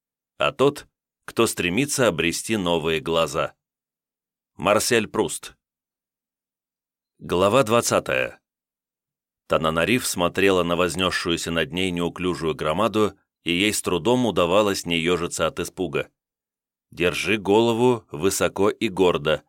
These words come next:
напомнил призрак матери в её сознании. Ей волей-неволей приходилось, поскольку чужак возвышался над ней, подобной шагающей горе.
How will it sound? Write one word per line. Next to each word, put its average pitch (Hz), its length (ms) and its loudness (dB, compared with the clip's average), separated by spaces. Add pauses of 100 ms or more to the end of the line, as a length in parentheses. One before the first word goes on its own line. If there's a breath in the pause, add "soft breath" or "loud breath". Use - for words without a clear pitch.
(240)
напомнил 92 560 0
призрак 82 460 -4
матери 104 420 0
в 76 60 -4
её 80 260 0
сознании. 76 680 -4 (720)
Ей 101 240 2
волей-неволей 113 720 2
приходилось, 104 800 -2
поскольку 92 500 -2
чужак 95 420 -2
возвышался 90 680 -2
над 101 180 -2
ней, 101 340 -2 (220 soft breath)
подобной 98 520 0
шагающей 76 640 -2
горе. 80 380 -2